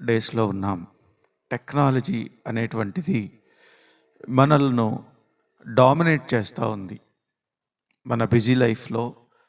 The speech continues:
మన ఆఫీస్ పనుల్లో మనం బాగా బిజీ అయిపోయాం. అంతేకాదు,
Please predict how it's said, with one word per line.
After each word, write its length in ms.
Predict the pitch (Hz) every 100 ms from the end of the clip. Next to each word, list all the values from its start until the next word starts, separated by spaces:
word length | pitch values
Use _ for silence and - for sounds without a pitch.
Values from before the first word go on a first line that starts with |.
| _ _ _ _ _ -
మన 140 | 117
ఆఫీస్ 500 | 107 107 127 117 -
పనుల్లో 680 | 110 104 101 104 110 - - _ _ _ _ _ _ _ _ _ _ -
మనం 460 | 120 113 104 101 - _ _ _ _ _ -
బాగా 380 | 117 107 120 139
బిజీ 380 | 185 170 131 127
అయిపోయాం. 420 | 107 - 78 - _ _ _ _ _ _ _ _ _ _ _ _ _ _ _ _ _ _ _ _ _ _ _ _ _ -
అంతేకాదు, 720 | 120 110 139 127 107 101 -